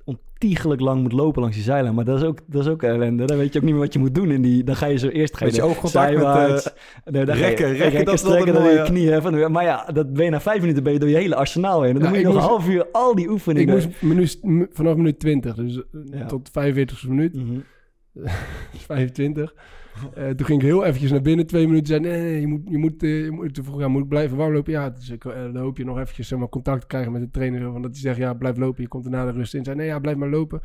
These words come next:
Speaker 3: Eh, vlak na de rust ga ik waarschijnlijk wisselen." Nou, oké. Eh, weer een kwartier. <laughs> En toen kwam ik in de tweede helft, moest ik, toen, ja, toen kwamen ze het veld op en toen bleef ik ook warm lopen. En toen kwam ik in de tachtigste minuut, kwam ik, eh, kwam ik te pas in.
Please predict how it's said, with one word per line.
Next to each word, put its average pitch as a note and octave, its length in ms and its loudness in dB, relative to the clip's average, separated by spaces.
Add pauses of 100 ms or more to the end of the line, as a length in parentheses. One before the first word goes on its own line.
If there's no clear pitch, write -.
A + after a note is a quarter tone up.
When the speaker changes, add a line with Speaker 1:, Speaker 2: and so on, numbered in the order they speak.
(420)
Speaker 3:
Eh, - 140 -16
vlak C#3+ 260 -8
na D3+ 120 -2
de C#3+ 80 -2
rust C#3 180 -2
ga C#3 100 -4
ik B2+ 60 -2
waarschijnlijk B2 360 -6
wisselen." A#2 340 -10
Nou, A2+ 180 -12
oké. A#2 260 -10 (680)
Eh, A2+ 220 -8
weer B2+ 120 0
een D3 60 2
kwartier. D#3 440 0
<laughs> - 60 -8 (720)
En D3 100 -8
toen D3 100 -4
kwam D3 220 -2
ik C#3+ 60 -4 (200)
in D3 140 -6
de C3+ 60 -6
tweede D3+ 260 0
helft, C#3+ 200 0
moest C3+ 140 -2
ik, C#3+ 100 -14 (320)
toen, C#3 180 -12
ja, A2+ 300 -8
toen B2 160 -14 (140)
kwamen C3 220 -6
ze A2+ 60 -6
het - 120 -18
veld D3+ 180 -2
op A#2 180 -6
en B2+ 200 -10 (360)
toen - 140 -16
bleef B2+ 180 -2
ik A#2 80 -12
ook D3 140 -2
warm B2 220 -4
lopen. A#2+ 380 -10 (880)
En B2+ 60 -6
toen B2+ 100 -6
kwam C3+ 180 -2
ik A#2+ 60 -4
in B2 100 -4
de A#2+ 80 -8
tachtigste - 400 -8
minuut, B2 160 -6
kwam A#2 200 -8
ik, A2+ 120 -14
eh, A#2 260 -8 (720)
kwam A#2+ 140 -10
ik A#2+ 60 -10
te - 80 -16
pas C3 200 -8
in. C3+ 160 -8